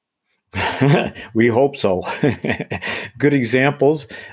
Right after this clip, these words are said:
Uh, in, uh, Nepal, uh, Everest, an odd name, Sir George Everest. You know, the native people of Nepal called it Sagarmatha. And the Tibetans, which is the Sherpa, is actually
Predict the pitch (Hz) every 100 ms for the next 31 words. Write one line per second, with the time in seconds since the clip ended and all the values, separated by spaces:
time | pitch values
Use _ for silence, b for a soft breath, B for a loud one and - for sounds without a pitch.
0 | - 107 101 101 - - _ _ _ _
1 | 147 120 110 104 92 95 98 110 120 113
2 | 120 - - 90 82 - 127 110 110 117
3 | - - - b - 101 117 107 104 98
4 | 98 101 101 - 92 92 87 95 98 95
5 | 90 - - 92 90 92 101 - - B
6 | B B _ 101 98 95 107 104 101 -
7 | 113 101 90 90 117 110 110 101 - -
8 | 113 107 98 104 107 110 104 113 - b
9 | b b - 98 90 85 - 104 135 196
10 | 170 127 180 165 - - 101 98 90 -
11 | - - 127 117 98 101 - 113 90 -
12 | _ - 98 - 85